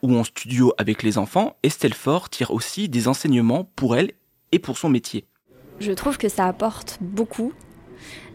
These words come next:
Speaker 2: Euh, ça nous apporte beaucoup, ça nous nourrit parce qu'il y a des sujets sur lesquels ils nous alertent, euh, qu'on passerait peut-être, euh, à la trappe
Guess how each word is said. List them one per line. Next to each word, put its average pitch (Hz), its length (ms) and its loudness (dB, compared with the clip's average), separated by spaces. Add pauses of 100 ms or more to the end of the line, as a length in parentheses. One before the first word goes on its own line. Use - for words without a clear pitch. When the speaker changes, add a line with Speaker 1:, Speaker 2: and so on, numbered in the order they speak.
(140)
Speaker 2:
Euh, 190 460 0 (680)
ça - 180 0
nous 240 220 6
apporte 233 260 2
beaucoup, 254 560 2 (220)
ça 233 180 2
nous 233 140 6
nourrit 262 400 8
parce - 300 -4
qu'il 233 200 0
y 220 60 6
a 196 60 4
des 202 180 0
sujets 240 520 2
sur 240 160 -2
lesquels 220 280 2
ils 214 80 2
nous 208 180 4
alertent, 202 640 0 (300)
euh, 190 260 -2 (800)
qu'on 202 140 -4
passerait 202 320 -2
peut-être, - 420 -2
euh, 190 380 0
à 196 60 6
la 214 140 6
trappe 202 340 0